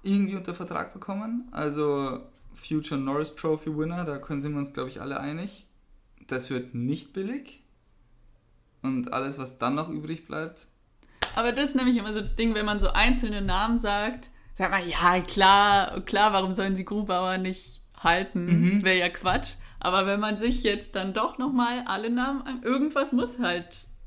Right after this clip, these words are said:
Speaker 2: die Avs haben halt zu viele
Speaker 1: Ja,
Speaker 2: Leute.
Speaker 1: äh, deswegen glaube ich, dass sie, dass halt Philipp Grubauer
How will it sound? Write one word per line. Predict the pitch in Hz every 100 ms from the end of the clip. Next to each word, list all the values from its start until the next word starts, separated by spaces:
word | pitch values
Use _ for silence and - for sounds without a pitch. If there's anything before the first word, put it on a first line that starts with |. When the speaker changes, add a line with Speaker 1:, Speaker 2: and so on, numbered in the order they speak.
| - - - -
Speaker 2:
die | 208 220 220
Avs | 214 247
haben | 254 277
halt | 285 -
zu | 202
viele | - 175 165
Speaker 1:
Ja, | 156 151
Speaker 2:
Leute. | - 170
Speaker 1:
äh, | 170 156
deswegen | 180 208 180 180
glaube | 156 160 170
ich, | 165 -
dass | 165 -
sie, | 175 170
dass | 156 160 170
halt | 147 -
Philipp | 175 175 170
Grubauer | 175 180 165 165 170 170 -